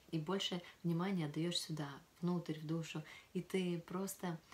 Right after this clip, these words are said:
подпитываешь вот эту вот свою внутреннюю искринку, вот этот свой внутренний цветок лотоса, ты подпитываешь его своим вниманием, своей любовью, и в один момент он распускается, в один момент эта искринка начинает светить ярче,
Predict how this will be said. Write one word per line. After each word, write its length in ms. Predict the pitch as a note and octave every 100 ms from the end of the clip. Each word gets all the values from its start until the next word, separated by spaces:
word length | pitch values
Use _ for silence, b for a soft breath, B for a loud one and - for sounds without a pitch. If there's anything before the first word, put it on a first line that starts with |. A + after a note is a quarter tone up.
| B
подпитываешь 800 | F#3+ F3+ - F#3 - D#3 D3 -
вот 160 | D3+ D#3
эту 180 | F3 E3
вот 160 | E3 -
свою 220 | E3+ E3
внутреннюю 480 | E3+ F3+ F3 E3+ E3+
искринку, 540 | - E3 E3 D#3+ D3+
вот 180 | C#3+ D3+
этот 220 | E3 E3
свой 180 | - E3
внутренний 440 | D#3+ F3 F3 F3 E3+
цветок 360 | - - E3
лотоса, 500 | D#3 D#3 D#3 D3+ D3 - B B
ты 80 | -
подпитываешь 680 | - F3+ - F#3 E3 D#3 D3+
его 120 | D#3+ D#3
своим 300 | E3+ F3+ F3+
вниманием, 560 | F3 E3 D3+ C#3 C3+
своей 340 | C3 - D3+ F3
любовью, 540 | F3 D3+ D3 C#3 D3 - B B
и 100 | E3
в 40 | D#3+
один 280 | D#3+ F3
момент 440 | E3+ D#3+ D#3+ A#3 B3+ -
он 320 | E3 E3 D#3 - - -
распускается, 840 | E3+ - F3 - D3 D3+ - -
в 60 | E3
один 260 | D#3+ E3+
момент 400 | D#3+ D#3+ F3+ G#3
эта 160 | D3+ D#3
искринка 440 | D3+ - E3+ F3
начинает 460 | D3 - D#3+ D#3 D#3
светить 380 | D#3 - D3+ E3+
ярче, 380 | D#3 D3+ -